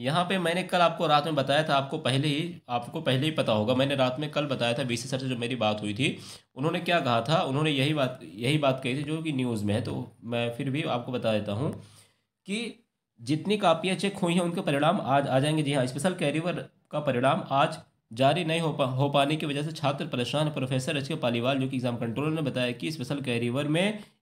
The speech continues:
इकतीस हज़ार कापियों का मूल्यांकन होना है, जिसमें से सत्ताईस हज़ार कापियाँ का जो है लगभग मूल्यांकन हो चुका है। तो लगभग, लगभग मान के चलिए आपका नाइंटी परसेंट बच्चों का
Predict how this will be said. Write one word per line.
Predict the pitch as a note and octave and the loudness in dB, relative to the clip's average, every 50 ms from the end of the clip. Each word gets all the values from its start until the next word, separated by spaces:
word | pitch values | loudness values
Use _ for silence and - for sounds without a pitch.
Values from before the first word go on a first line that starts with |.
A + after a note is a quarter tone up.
| _ - | _ -6
इकतीस | D#3 D#3 D#3 - A#3+ - D#3 | -6 -6 -4 -4 -4 0 2
हज़ार | D3+ D#3 C3 D#3+ F3+ G3+ G3 - | 4 4 6 6 4 4 4 4
कापियों | E3+ D#3 D#3 D#3 E3 D#3+ | 4 4 4 2 -2 -2
का | - D#3+ | -2 -2
मूल्यांकन | D3+ D3 C#3+ C#3 C3+ C3+ C3+ C3+ D3 C3+ | 0 0 0 0 0 0 0 0 -2 -2
होना | A#2+ A#2+ B2+ C#3 | -2 -2 -2 -2
है, | C3 A2+ | -2 -2
जिसमें | A2+ A#2 A#2+ D3 D3 | -4 -4 -4 -6 -6
से | C#3+ D3+ | -6 -6
सत्ताईस | C#3+ - A#2+ - - B2 C3+ B2 | -6 -6 -6 -4 -2 -2 -2 0
हज़ार | A2 B2 C3 | -2 -2 -4
कापियाँ | B2+ - G#2+ G2+ G#2 B2+ C#3 C#3 C3+ A#2+ - - | -4 -4 -4 -4 -4 -4 -4 -4 -4 -6 -8 -8
का | - B2+ A#2 | -6 -4 -4
जो | A2 G#2+ G#2+ | -2 -2 -2
है | C3 D3 | 0 -2
लगभग | C#3+ B2 A2 A2 C#3 C#3 B2+ | -2 -4 -4 -4 -4 -4 -4
मूल्यांकन | A#2 A2+ A2 A2 A2 A2 B2 A2+ | -4 -2 -2 -2 -2 -2 -4 -4
हो | G#2 A#2 C3+ | -4 -4 -4
चुका | C3+ D3+ D3 D3+ D3 | -4 -4 -2 0 0
है। | D3+ D3 | 0 0
तो | - B2+ | 0 -2
लगभग, | A#2+ B2 B2 B2 C#3 B2+ B2 | -2 -2 -2 -2 -2 -2 -2
लगभग | A#2+ A#2 C3 D#3+ - - - - - _ _ _ - | -2 -2 -2 -4 -4 -6 -12 -20 -20 _ _ _ 0
मान | A2+ B2+ D3 D#3+ E3+ | 2 4 4 4 2
के | F3 E3+ | 0 -2
चलिए | F3+ E3+ F3 E3+ E3 | -2 -2 0 0 0
आपका | D#3+ D#3 D#3 - E3+ E3 | 0 0 0 0 0 0
नाइंटी | D3 C#3+ C3+ C3 C3+ C3 D#3+ | 2 2 2 2 2 0 -2
परसेंट | D#3 D3 B2+ - D#3 D#3 C#3 | -2 -4 -4 -2 0 0 0
बच्चों | B2+ A#2 - - D3+ D3 | -2 -4 -4 -6 -6 -2
का | D3 C#3+ | 0 0